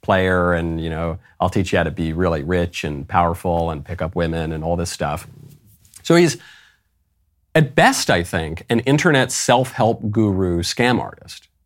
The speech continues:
which is not much better than being a pimp. And as a public matter, it's probably worse. <laughs> This, this is the, and, and it's not just Andrew Tate. I, I know I'm beating up on Andrew Tate here.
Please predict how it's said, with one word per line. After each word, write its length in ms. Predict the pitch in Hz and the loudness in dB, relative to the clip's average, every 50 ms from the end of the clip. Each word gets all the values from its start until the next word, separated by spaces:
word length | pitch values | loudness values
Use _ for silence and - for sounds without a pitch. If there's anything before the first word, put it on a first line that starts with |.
| _ _ _ _ _ _ _ _ _ _ _ _ _ - | _ _ _ _ _ _ _ _ _ _ _ _ _ 4
which 220 | 156 202 202 - | 6 6 6 6
is 160 | 254 240 160 | 6 6 6
not 300 | 175 175 185 196 - - | 8 8 8 6 6 4
much 260 | 196 196 196 - - 156 | 4 4 4 2 4 4
better 280 | 165 170 170 175 156 | 4 6 6 6 6
than 140 | 143 143 135 | 4 4 4
being 200 | 131 139 135 127 | 4 4 4 4
a 60 | 117 | 2
pimp. 300 | - - 127 92 - - _ _ _ _ _ _ _ _ _ _ - - | 2 2 0 0 -2 -6 _ _ _ _ _ _ _ _ _ _ -4 0
And 140 | - 185 196 | 4 6 6
as 100 | 202 165 | 6 6
a 60 | 180 | 4
public 400 | 117 - 131 127 131 156 160 - | 4 4 4 4 6 4 4 4
matter, 280 | 185 180 185 190 196 170 | 4 4 4 4 4 2
it's 100 | 131 - | 0 2
probably 420 | - 131 135 139 139 117 113 104 | 4 4 4 6 4 4 2 2
worse. 480 | 95 95 95 - - 143 - - - - _ | 2 2 0 0 -2 -2 -4 -6 -10 -10 _
<laughs> 60 | - - _ _ _ _ _ - | -20 -20 _ _ _ _ _ 2
This, 400 | 175 - 220 226 - - - - - - _ - | 4 4 4 4 0 -4 -8 -14 -18 -18 _ -2
this 280 | - 160 170 170 156 - | 0 2 2 2 4 4
is 240 | - 196 208 220 208 | 4 4 6 6 6
the, 380 | 202 185 - - - 208 185 - | 4 4 2 0 -2 -4 2 4
and, 180 | - 185 190 - | 4 4 4 6
and 140 | 202 202 202 | 6 6 6
it's 100 | 196 202 | 6 6
not 200 | 254 233 226 - | 4 4 4 4
just 180 | 214 185 165 | 2 2 2
Andrew 220 | 175 131 120 117 107 | 2 4 4 2 2
Tate. 220 | - 92 76 - - | 2 0 0 2 4
I, 160 | 123 135 156 | 4 6 6
I 160 | 151 139 151 | 6 6 6
know 160 | 160 165 170 | 6 8 8
I'm 140 | 175 165 143 | 6 6 6
beating 240 | 120 139 139 139 127 | 4 4 4 4 4
up 120 | 123 123 | 4 4
on 120 | 135 110 104 | 2 2 2
Andrew 180 | 101 98 101 | 2 2 0
Tate 220 | 95 - 107 95 95 | 0 2 2 2 2
here. 180 | 107 101 98 | 0 -2 -2